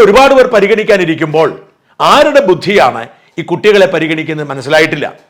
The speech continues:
അവരെ പരിഗണിക്കണം, തെരഞ്ഞെടുപ്പുകളിൽ പരിഗണിക്കണം, മന്ത്രിയാകാൻ പരി-, പരിഗണിക്കണം. പക്ഷെ കെ പി സി സി പ്രസിഡന്റ് ആകണമെങ്കിൽ മിനിമം പക്വതയും പ്രായവും പരിചയവും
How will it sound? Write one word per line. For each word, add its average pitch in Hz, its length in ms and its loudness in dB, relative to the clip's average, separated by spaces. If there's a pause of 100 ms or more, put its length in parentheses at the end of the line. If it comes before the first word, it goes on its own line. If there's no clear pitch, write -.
(480)
അവരെ 208 280 2
പരിഗണിക്കണം, 185 580 0 (400)
തെരഞ്ഞെടുപ്പുകളിൽ 202 580 0
പരിഗണിക്കണം, 160 520 -2 (360)
മന്ത്രിയാകാൻ 190 500 2
പരി-, 156 220 -6
പരിഗണിക്കണം. 156 460 -2
പക്ഷെ 160 220 -12
കെ 190 140 -2
പി 269 160 -8
സി 220 120 -10
സി - 120 -4
പ്രസിഡന്റ് 156 380 -8
ആകണമെങ്കിൽ 156 400 -4 (460)
മിനിമം 185 480 0
പക്വതയും 151 600 -6
പ്രായവും 143 480 -2 (100)
പരിചയവും 151 440 -4